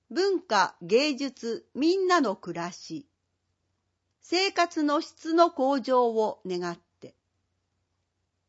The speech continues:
守ろう。自然、環境、みんなの地球。かけがえのない地球の存続を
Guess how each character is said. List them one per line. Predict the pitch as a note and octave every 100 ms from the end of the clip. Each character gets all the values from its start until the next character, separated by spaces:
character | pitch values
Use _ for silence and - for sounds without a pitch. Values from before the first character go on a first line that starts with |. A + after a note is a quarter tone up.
| _ A#3+
守 | C#4 E4+ F#4
ろ | F#4 E4+ F#3+ D#3 _
う。 | _ _ _
自 | - C#4+
然、 | B3 F4+ F4 D#4 _ _ _ -
環 | D4+ E4+ F4
境、 | D#4 D4+ C#4+ - _ _
み | B3 E4
ん | G4 F#4
な | F4
の | A3 F3+
地 | -
球。 | - F#3+ F3 E3+ - _ _ _ _ _ _ _ _ _ _ _ _
か | C#4 C#4+
け | G4
が | F#4+ F#4
え | F#4+
の | E4+ E4+
な | E4
い | C4 F#3+
地 | - -
球 | D4+ E4 D4+
の | D#4
存 | D#4+ B3+ C4+
続 | B3 A#3+ A3 G#3+
を | G#3